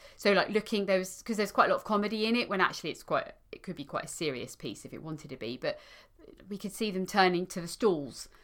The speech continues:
and you couldn't obviously see what they were saying or doing or the, the looks they were giving. So we, we think we missed a lot, a lot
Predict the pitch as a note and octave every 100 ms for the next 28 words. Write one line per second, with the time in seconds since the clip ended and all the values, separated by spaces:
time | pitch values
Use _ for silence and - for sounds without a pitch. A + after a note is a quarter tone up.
0 | - - F3+ F3+ F#3+ D#3 F3 E3 - D3
1 | D3+ D3 B2 C#3+ C#3+ - D#3+ C#3+ C#3 C#3+
2 | D#3+ D3 C3+ B2 B2 C3 - D#3 E3 F3
3 | - D3 C3 C3+ C3 C3 C3+ - E3 F#3
4 | - F#3 F#3+ G3+ F#3 F3 E3+ - E3 D#3
5 | - G#2+ - D#3